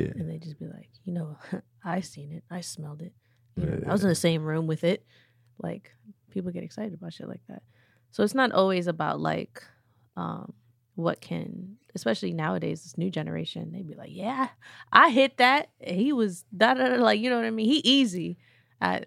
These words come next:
Speaker 2: I, shout out to the new generation. I love y'all <laughs> for that. 'Cause it's like they're flipping the script. Like, "Man, he for everybody. He for the streets."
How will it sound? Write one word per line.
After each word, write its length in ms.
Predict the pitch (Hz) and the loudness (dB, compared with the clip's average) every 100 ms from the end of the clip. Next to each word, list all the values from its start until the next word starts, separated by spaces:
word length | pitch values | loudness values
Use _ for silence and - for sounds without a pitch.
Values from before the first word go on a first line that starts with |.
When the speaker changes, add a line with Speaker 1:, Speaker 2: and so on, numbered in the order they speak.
| - | -6
Speaker 2:
I, 120 | 190 - - 196 | -6 -6 -16 -4
shout 200 | 320 427 | 0 2
out 100 | - | 2
to 120 | 214 | 2
the 260 | 180 170 165 | 2 0 2
new 220 | 180 190 | 2 2
generation. 600 | 175 175 165 165 - 170 | 0 -4 -2 -4 -4 -4
I 60 | 190 | -2
love 240 | 180 165 | 0 -2
y'all 160 | 175 180 | -4 -6
<laughs> 80 | - | -4
for 60 | |
that. 400 | 170 151 - 143 - _ _ _ _ _ - - - - | -4 -4 -6 -10 -12 _ _ _ _ _ -20 -18 -14 -6
'Cause 180 | 196 | -4
it's 160 | 202 190 | -4 -2
like 180 | 196 180 | -4 -2
they're 160 | 185 175 | -6 -6
flipping 360 | - 202 190 | -6 -8 -6
the 80 | 202 | -10
script. 360 | - 277 - - _ _ _ _ 196 | -8 -6 -6 -6 _ _ _ _ -14
Like, 140 | 180 208 - | -14 -14 -12
"Man, 200 | 226 240 | -8 -4
he 100 | 247 | -4
for 140 | 254 - | -4 -4
everybody. 420 | 170 175 170 170 | -4 -6 -8 -8
He 80 | 196 | -8
for 100 | - | -10
the 100 | 160 | -12
streets." 560 | - 180 175 - - | -10 -12 -12 -16 -20